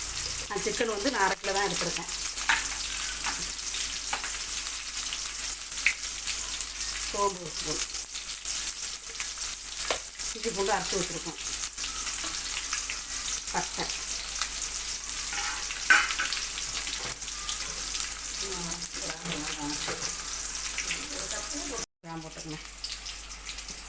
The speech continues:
மசாலா போய் அரைச்சிட்டு வந்துடுறேன். வெங்காயம் வதக்கிடுச்சு, தக்காளி போட்டு வதக்கிடலாம். வெங்காயம் தக்காளி வதங்கி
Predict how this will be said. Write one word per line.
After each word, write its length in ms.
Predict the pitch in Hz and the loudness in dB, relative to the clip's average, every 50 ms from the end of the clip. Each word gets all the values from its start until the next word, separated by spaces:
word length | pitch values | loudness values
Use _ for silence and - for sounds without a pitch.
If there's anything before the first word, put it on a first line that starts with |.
| - - - 214 | -8 -8 -4 -2
மசாலா 240 | 190 175 - 202 185 | -2 0 0 0 0
போய் 100 | 170 190 | 0 0
அரைச்சிட்டு 260 | 180 170 175 - 190 170 | -2 -2 -2 -4 -4 -2
வந்துடுறேன். 300 | 151 151 156 156 160 - - - - - - _ _ - - - - - | -2 -2 -4 -4 -6 -6 -8 -8 -10 -12 -12 _ _ -20 -20 -16 -12 -8
வெங்காயம் 280 | 190 196 208 202 196 | -4 -2 0 2 2
வதக்கிடுச்சு, 440 | 185 175 180 185 185 170 - 214 262 311 302 - - - - - - - - - - | 2 0 -2 -2 -6 -8 -4 -4 -4 -4 -4 -8 -12 -2 0 2 2 2 0 -2 -2
தக்காளி 260 | 202 190 - 180 175 - | -2 0 2 2 2 2
போட்டு 160 | 156 156 156 | 2 0 0
வதக்கிடலாம். 340 | 143 143 156 143 - - - - - - - - - - - - - - - - - - - - - - - - - - - - - - - - - - - - - - - - - - - - - - - - - - - - - - 277 269 - - - - - - - - - - - 277 - - - - - - - - - - - - - - - - - - - - - - - - - - - - - - - - - - | 0 0 0 -2 -2 -2 -4 -4 -2 -2 -2 -2 -2 -2 -2 -2 -2 -4 -4 -2 0 0 0 0 -2 -4 -6 -6 -2 0 0 0 0 -2 -4 -8 -8 -8 -8 -8 -6 -6 -4 -4 -4 -2 -4 -4 -4 -4 -6 -8 -6 -6 -6 -6 -4 -4 -4 -4 -4 -4 -2 0 2 2 2 2 2 2 2 4 4 4 2 2 2 4 4 4 6 4 4 2 2 0 0 0 2 2 4 4 4 4 4 2 0 0 -2 -2 -2 -2 2 2 2 2
வெங்காயம் 280 | 202 202 208 208 196 196 | 2 4 4 4 6 6
தக்காளி 200 | 180 185 180 175 | 6 6 8 8
வதங்கி 200 | 165 160 160 165 | 6 6 4 2